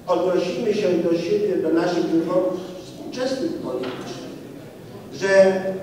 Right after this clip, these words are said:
sierpień osiemdziesiątego roku, porozumienia sierpniowe były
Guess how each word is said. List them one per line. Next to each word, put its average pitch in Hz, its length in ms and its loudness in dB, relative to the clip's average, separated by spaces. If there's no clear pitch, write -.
sierpień - 920 4
osiemdziesiątego 180 880 0
roku, - 360 2
porozumienia 214 640 6
sierpniowe - 720 -2
były 208 320 6